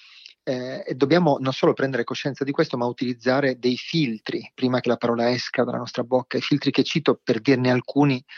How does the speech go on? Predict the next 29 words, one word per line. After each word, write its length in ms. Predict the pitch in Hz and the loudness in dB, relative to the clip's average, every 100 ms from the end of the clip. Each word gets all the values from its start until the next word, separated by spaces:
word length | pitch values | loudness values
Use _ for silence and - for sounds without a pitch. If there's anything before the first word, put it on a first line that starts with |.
| - - - | -20 -20 -16
sono 300 | - 127 120 | -4 2 2
il, 100 | 120 - | 0 -4
il 120 | 131 | -4
filtro 300 | - 139 - | 2 2 4
dell'utilità, 840 | 120 120 117 - 117 117 131 131 143 | 4 4 2 0 -2 2 4 4 2
della 260 | 123 117 | 0 -2
verità, 560 | 117 120 110 131 127 127 | -2 -6 -2 0 0 -2
della 220 | 123 117 | -6 -6
gentilezza, 920 | 117 120 113 123 123 117 _ - 135 131 | -6 -12 -8 -6 -6 -8 _ -8 -8 -8
il 80 | 127 | -14
filtro 340 | - 117 127 | -10 -4 -2
della 220 | 120 120 | 0 -2
pace. 580 | - 123 117 - 127 120 - - - - - | -2 -2 -2 -6 -8 -8 -12 -20 -20 -20 -20
Cioè, 160 | - 127 | -6 -6
se 220 | - 151 | 0 2
ogni 300 | 165 185 180 | 4 4 2
parola, 560 | 165 143 123 117 117 123 _ | 0 0 0 -2 -12 -18 _
prima 260 | _ 151 156 | _ -2 -2
di 80 | 135 | -2
essere 240 | 139 131 | -4 -6
pronunciata, 840 | 127 131 127 120 - 123 127 127 127 _ - - _ _ _ | -8 -10 -12 -8 -6 -6 -8 -12 -12 _ -20 -20 _ _ _
eh, 320 | 165 131 123 131 - 123 - _ | -4 -4 -4 -10 -18 -20 -20 _
diventasse 960 | - 139 143 139 - 139 113 - - 127 | -6 0 0 2 2 0 -2 -10 -10 -10
uno 140 | 139 135 | -10 -10
strumento 580 | - 135 135 147 147 135 | -6 -2 0 0 -2 -4
per 480 | 131 123 123 131 - | -2 -4 -4 -8 -10
innanzitutto 500 | 151 135 - 165 147 | -10 -10 -4 0 2
prendere 360 | 135 135 123 | 0 0 0
coscienza 680 | 120 127 - 147 147 - 131 | 0 -4 0 0 0 -2 -4